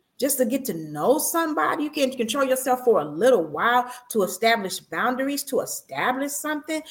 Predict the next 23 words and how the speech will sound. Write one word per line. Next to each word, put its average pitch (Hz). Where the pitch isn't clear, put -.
You 302
make 339
it 302
worse 302
for 285
the 269
rest 277
of 226
us. -
So 277
now 302
the 285
men 269
think 269
all 254
they 269
gotta 247
do 269
is 226
buy 262
us 269
a 240
doggone 254